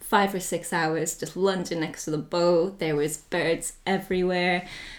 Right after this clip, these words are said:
There's even a couple of baskin sharks in the mix. It was just insane, I think. And being here on home water just makes it so much more special. So.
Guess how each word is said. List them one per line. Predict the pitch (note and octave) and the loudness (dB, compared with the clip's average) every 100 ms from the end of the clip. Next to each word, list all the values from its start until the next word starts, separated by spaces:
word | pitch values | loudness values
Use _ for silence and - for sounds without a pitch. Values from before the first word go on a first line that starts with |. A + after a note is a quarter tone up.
| - | 6
There's | A3+ C4 | 8 8
even | A#3 G3+ | 6 6
a | G3+ | 4
couple | G3+ F#3+ | 2 0
of | E3 - | 2 4
baskin | A3+ - A#3+ A3 | 4 6 6 8
sharks | - A3+ F#3 - B3 | 8 8 6 4 2
in | G#3+ | 2
the | G#3 | 2
mix. | G#3 F3+ - - G#3 | 2 0 -2 -2 0
It | - | 2
was | A3 A3 B3+ | 2 0 -2
just | A3 - - - - | -2 -4 -14 -20 -8
insane, | F3 D3+ D3 - - D3+ E3 G3 - | -2 -2 -2 -4 -2 -2 -2 -4 -6
I | F3 | -6
think. | F3 D#3 D3+ - | -2 -2 -2 -4
And | E3+ E3 E3+ - - - | -4 -4 -4 -12 -20 -2
being | B3 A#3+ G3+ | 4 6 6
here | G3 A#3 E3 E3 A3 - | 6 6 6 4 0 -2
on | E3+ E3+ | -2 -2
home | F#3+ D#3+ D#3+ | 0 -2 0
water | E3+ E3+ - D3+ | 0 0 -2 -4
just | D#3 - | -4 -6
makes | E3+ E3 - | -6 -6 -8
it | - - - - - | -10 -16 -20 -18 -6
so | - F#3+ | 2 2
much | F3+ D3+ - | 2 -2 -2
more | D3 | -4
special. | D3+ E3 E3 - - F3 - _ _ | -4 -6 -6 -8 -10 -10 -14 _ _
So. | - | -14